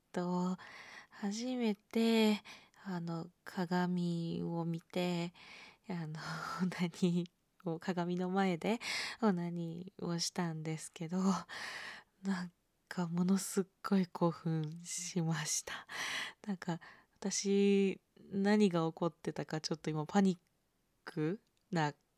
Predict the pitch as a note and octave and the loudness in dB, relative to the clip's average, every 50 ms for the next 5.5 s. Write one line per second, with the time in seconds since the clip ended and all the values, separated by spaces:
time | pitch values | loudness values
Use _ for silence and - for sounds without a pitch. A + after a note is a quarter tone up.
0 | _ _ _ - - - F3 E3 E3 E3 D#3+ D#3 - - E3+ E3 D#3+ D#3 - _ | _ _ _ -8 -2 0 2 2 2 2 2 4 4 6 6 6 4 2 -2 _
1 | _ - - D#3+ C#3 C#3+ D3+ - - - - - _ _ _ _ - - - - | _ -6 -4 -2 -2 0 0 0 -2 -2 -6 -10 _ _ _ _ -6 -4 -2 -2
2 | - - - - - - - - - - - - _ - - - A3 G#3+ G#3 - | -4 -6 -6 -4 -2 -2 -2 -2 -6 -12 -16 -10 _ 0 2 2 2 0 -2 -4
3 | - - A#3 A#3 - _ _ _ _ - _ _ _ - - A4 G#4+ G4+ G4+ G4 | -4 -2 -2 -4 -4 _ _ _ _ -20 _ _ _ 0 4 4 6 6 6 4
4 | F#4 F4 - - _ - G#3+ G3+ G#3+ G3 G#3 G#3 - - G#3 - - B3 B3 - | 2 0 -2 -4 _ -4 2 2 4 4 4 2 2 2 0 2 2 0 0 0
5 | - C4+ B3+ B3+ B3+ A#3+ A#3 B3 B3+ C4+ | -2 -4 -4 -2 -2 0 2 2 2 2